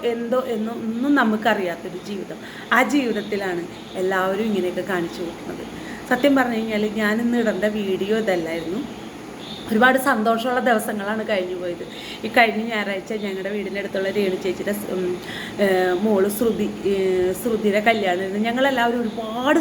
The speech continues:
സന്തോഷിച്ചൊരു ദിവസമാണ്, ഒരുപാട് എൻജോയ് ചെയ്ത ഒരു ദിവസമാണ് ഞങ്ങൾ നാട്ടുകാരും മൊത്തം. ഒരുപാട് സന്തോഷിച്ചൊരു ദിവസമാണ്.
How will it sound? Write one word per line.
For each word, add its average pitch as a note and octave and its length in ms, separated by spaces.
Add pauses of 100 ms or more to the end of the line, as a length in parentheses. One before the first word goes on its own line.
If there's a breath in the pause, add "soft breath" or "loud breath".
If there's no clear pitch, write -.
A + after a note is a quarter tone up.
സന്തോഷിച്ചൊരു G#3+ 720
ദിവസമാണ്, F#3 460 (360 loud breath)
ഒരുപാട് C4+ 380
എൻജോയ് C4 480
ചെയ്ത B3 260
ഒരു G3+ 140
ദിവസമാണ് G3 460
ഞങ്ങൾ G3+ 360 (460 loud breath)
നാട്ടുകാരും G3 640
മൊത്തം. - 320 (840 loud breath)
ഒരുപാട് G#4 400
സന്തോഷിച്ചൊരു F#3+ 680
ദിവസമാണ്. F3+ 380